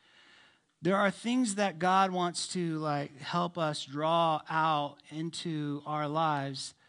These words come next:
that might be mysteries to you. There are things about God's well that, um, and the well that you have access to, um, that will not only be a source of strength for you and a source of,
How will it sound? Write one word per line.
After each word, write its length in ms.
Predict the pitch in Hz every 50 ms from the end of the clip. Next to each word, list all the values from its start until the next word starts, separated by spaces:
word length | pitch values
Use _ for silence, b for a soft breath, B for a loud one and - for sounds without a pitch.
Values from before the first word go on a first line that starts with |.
| b b b b
that 200 | 170 170 160 156
might 280 | 170 160 165 185 175 170
be 100 | 180 165
mysteries 500 | 160 160 160 - - - 143 139 139 -
to 120 | - - 143
you. 160 | 139 131 135 - _ _ _ _ _ _ _ _ _ _ _ _ _ b b b b b b b b b b
There 120 | - 165 165
are 120 | 165 175
things 340 | 170 - 196 202 196 185 180
about 300 | 190 185 180 180 175 160
God's 340 | 175 175 180 185 180 165 160
well 380 | 175 175 175 180 180 180 175
that, 300 | 170 165 156 156 - -
um, 400 | 165 160 156 151 143 139 139 135 - -
and 160 | 160 156 151
the 60 | 151
well 320 | 147 156 165 165 175 175 170
that 180 | 165 151 139 143
you 380 | 156 165 170 170 165 160 151 - b b b b b b b b b b b _ - - - - -
have 180 | - 170 175 165
access 500 | 160 160 180 - - 202 190 180 - -
to, 440 | - - 208 196 196 196 196 196 185 B B B B B B -
um, 360 | 156 151 151 156 147 135 139 - 165
that 220 | 151 170 165 165
will 120 | 170 160 156
not 260 | 156 170 180 196 202
only 220 | 214 214 202 190
be 320 | 160 165 175 175 170 170 - -
a 80 | 165
source 420 | 170 - - 180 175 180 180 - -
of 260 | 180 165 156 143 143
strength 420 | - - - - 170 175 180 -
for 120 | - - 185
you 400 | 190 190 185 185 185 180 185 185
and 180 | 160 156 156
a 60 | 151 143
source 360 | - - 170 165 165 - -
of, 200 | 160 151 143 135